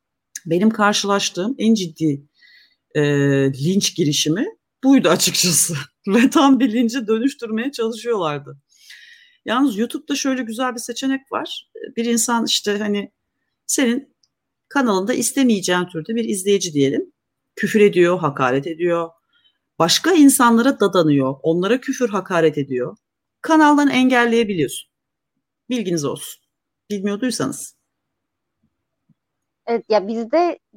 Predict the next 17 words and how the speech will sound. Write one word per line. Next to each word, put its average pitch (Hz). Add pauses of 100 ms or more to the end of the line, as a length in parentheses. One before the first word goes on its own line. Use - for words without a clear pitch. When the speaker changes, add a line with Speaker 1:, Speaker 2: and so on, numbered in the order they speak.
Speaker 2:
direkt 247 (140)
işte -
hani 208
benim 220
değil 208
haber 208 (180)
merkezinin 196
olduğu 220
için 285
anca 277
böyle, 247
"Ya, 277 (200)
e, - (440)
gizleyebiliyorsun 240
o -
anlık 190
yorumu." 202